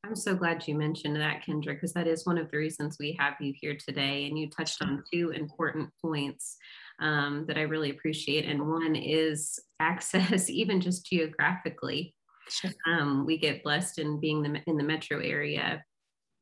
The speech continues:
Speaker 1: where sometimes we think something's a little too far, but there are many people in further out communities that it's really too far. It's just not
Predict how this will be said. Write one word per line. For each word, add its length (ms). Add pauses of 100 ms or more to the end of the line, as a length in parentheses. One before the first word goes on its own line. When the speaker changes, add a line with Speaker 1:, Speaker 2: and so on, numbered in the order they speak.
(120)
Speaker 1:
where 140
sometimes 520
we 80
think 220
something's 420
a 20
little 160
too 300
far, 360
but 300
there 160
are 180
many 340
people 420
in 260
further 240
out 240
communities 640
that 240 (440)
it's 240
really 480
too 360
far. 260
It's 200
just 300
not 280